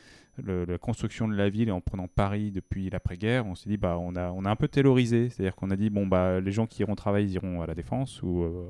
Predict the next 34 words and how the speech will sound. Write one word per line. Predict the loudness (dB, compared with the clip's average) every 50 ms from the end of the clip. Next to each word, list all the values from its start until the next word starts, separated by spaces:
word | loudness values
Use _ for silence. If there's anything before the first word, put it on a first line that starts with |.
| -12 -12
marginalement | -12 -12 -12 -12 -12 -10 -8 -6 -4 -4 -4
à, | -4 -4
la, | -4 -6 -6 -6
à, | -6 -6 -6 -6 -8 -6
à | -6 -4
Marne-la-Vallée, | -4 -2 -2 0 0 2 2 2 0 -2 -6 -16 -20 -18 -18 -20 -16 -6
puis | -2 0 2
ils | 2
habiteront | 2 0 -2 -6 -6 -6 -4
au |
milieu | -2 2 4 6 6 8 8 6 6 4 2 2
et, | 0 2 2 2
euh, | 2 2 2 0 0 0
et | -2 -2
entre | -4 -4 -4 -4 0
les | 2
deux, | 4 4
on | 4
va | 4 2
faire | 0 -4 -4
des, | -2 -4 -4 -6 -6
des | -8 -4
grosses | -2 0 -2 0
lignes | -2 -4
de | -6 -6
transport, | -8 -10 -6 -4 -4 -4 -4
comme | -8 -10 -10
ça | -12
tout | -10 -10 -10
le | -10
monde | -10 -10
pourra | -10 -10 -8 -8 -8
se |
déplacer. | -8 -10 -10 -10 -12 -12 -12 -14